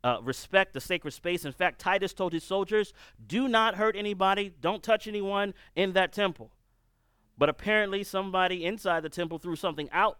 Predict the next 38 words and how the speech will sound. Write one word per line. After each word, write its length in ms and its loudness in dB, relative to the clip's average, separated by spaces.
of 100 -10
the 100 -8
temple, 440 -4
got 220 8
the 80 -4
soldier 360 2
mad. 460 2
So 160 -4
the 80 -2
soldier 460 0
took 540 -2
a 280 2
firebrand 840 2
and 200 0
put 220 4
it 120 2
in 200 0
the 120 2
hinge 640 -4
of 440 2
the 80 -2
temple 480 0
where 120 4
there 120 2
was 140 -6
cedar, 460 -2
some 240 -4
wood, 360 4
and 160 4
the 40 0
place 280 -2
lit 160 0
on 100 -2
fire. 380 0
And 380 8
it's 220 2
interesting 420 -2
because 460 4